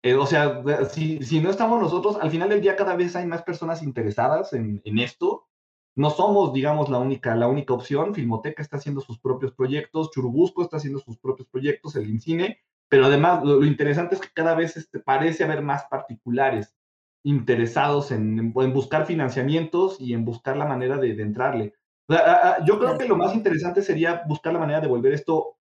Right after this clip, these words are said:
Speaker 1: no la industria, pero una pequeña industria. Porque al final del día, si la restauración, así,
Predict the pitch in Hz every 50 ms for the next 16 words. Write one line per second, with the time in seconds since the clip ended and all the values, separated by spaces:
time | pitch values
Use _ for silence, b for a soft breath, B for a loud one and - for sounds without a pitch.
0 | _ _ _ 165 175 185 220 262 277 294 302 254 208 208 226 247 233 185 147 -
1 | 349 381 - - - - - - - 165 156 151 160 160 - - - - - 135
2 | 139 139 135 131 127 123 135 123 _ - - - _ _ _ _ _ _ _ _
3 | _ _ - - 139 143 165 160 180 196 220 233 240 240 208 220 233 226 226 220
4 | - - - 143 170 151 151 147 143 147 - - 156 156 160 156 - 202 202 208
5 | 214 208 208 - 156 156 156 -